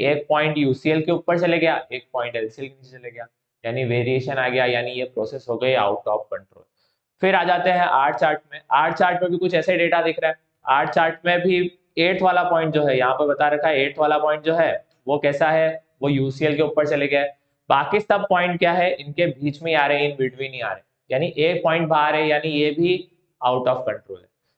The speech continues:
अगर हम सही से इसका conclusion लिखें तो हमें conclusion में ये लिखना पड़ेगा कि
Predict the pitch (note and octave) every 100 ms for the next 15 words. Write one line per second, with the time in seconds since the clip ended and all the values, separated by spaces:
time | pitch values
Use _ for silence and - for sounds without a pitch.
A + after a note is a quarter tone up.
0 | _ B2+ D3+ F3+ F#3+ - D3+ F3 F#3+ F3+
1 | F3+ F#3 D#3 D3 D3 D#3 E3 D3 - D#3
2 | G#2 - C#3 C#3 D3+ C#3 C#3 C#3+ D3 D#3
3 | D#3+ D#3 D#3 D#3 D#3 D#3+ F3 F3+ - _
4 | _ D#3 E3 F#3 -